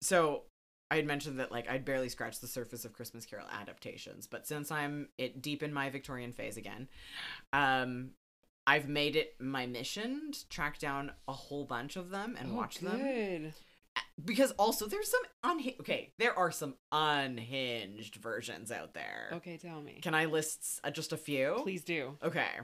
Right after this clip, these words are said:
Speaker 1: So there are, like, so many. Like, everyone and their dog has made a Christmas Carol movie. Um, but these are the ones that, uh, like,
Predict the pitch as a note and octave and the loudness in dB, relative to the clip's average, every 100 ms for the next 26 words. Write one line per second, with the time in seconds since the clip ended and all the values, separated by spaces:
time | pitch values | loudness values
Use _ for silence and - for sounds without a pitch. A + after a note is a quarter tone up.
0 | - - - - - - - - - - | -12 -16 -12 -10 -8 -10 -12 -14 -8 2
1 | F3 F3 F3+ F#3+ - _ _ - F#3 D3 | 6 8 8 4 0 _ _ 0 2 2
2 | A2 F2+ B2 C3 C3 D3+ D#3+ D3+ C3+ B2+ | 2 -4 -2 -2 0 2 2 2 0 2
3 | A2+ A2+ G#2 G#2+ G#2+ A2 G#2 - G#2 F#2+ | 0 -2 -8 -10 -8 -10 -12 -6 -6 -6
4 | E2+ E2+ D3+ - _ - - - - - | -8 -4 -6 -6 _ -20 -16 -14 -14 0
5 | D3 D3+ C#3 C3+ C3 B2+ - _ D#3 C3 | 4 8 8 6 0 -4 -10 _ 4 4
6 | - _ C#3+ F#3 G3 F3+ E3+ D3 C3 A#2+ | 2 _ -2 0 2 2 4 4 2 0
7 | C3+ - - - - C#3 C3+ | -2 -2 -8 -8 -6 -2 -2